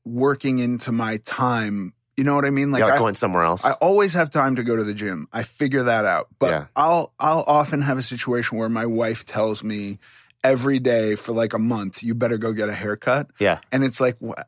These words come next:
Speaker 1: when do I figure out getting a haircut? But if it was at the gym, I would do it.
Speaker 2: Yeah.
Speaker 1: You know? That's
Speaker 2: Which
Speaker 1: really
Speaker 2: is
Speaker 1: smart.
Speaker 2: You just scheduled it in.
Speaker 1: Yeah. I just,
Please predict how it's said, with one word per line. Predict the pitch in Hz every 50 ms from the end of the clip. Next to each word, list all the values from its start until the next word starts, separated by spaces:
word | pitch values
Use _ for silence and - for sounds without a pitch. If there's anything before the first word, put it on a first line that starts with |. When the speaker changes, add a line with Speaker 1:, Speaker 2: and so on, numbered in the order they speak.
| - - _ - _
Speaker 1:
when | - 123 147
do | 160 160
I | 151 139
figure | - - - 127 120 120
out | 127 120 107 117
getting | - 113 117 117 110 117
a | 110
haircut? | 117 131 143 135 - 92 - -
But | - 139 127
if | 117 -
it | 135
was | - - 123
at | 160 160 156 -
the | 139
gym, | 117 120 147 185 202 175 143 123 -
I | - 131
would | 131 131 131 131
do | 180 214 170
it. | - - - -
Speaker 2:
Yeah. | 95 98 95 85 - -
Speaker 1:
You | - 123 117
know? | 107 104 110 135 139 - _ _ _ _ _ _ _ _
That's | - 127 -
Speaker 2:
Which | - 143
Speaker 1:
really | 139 131 127
Speaker 2:
is | -
Speaker 1:
smart. | - - 120 123 127 117 - - -
Speaker 2:
You | 98
just | 92 95 90
scheduled | - - 95 85 87 90 87
it | 90 87
in. | 87 87 82 85 - -
Speaker 1:
Yeah. | 139 147 151 139 131 - - - _ _ _ _ -
I | - -
just, | 123 117 - - -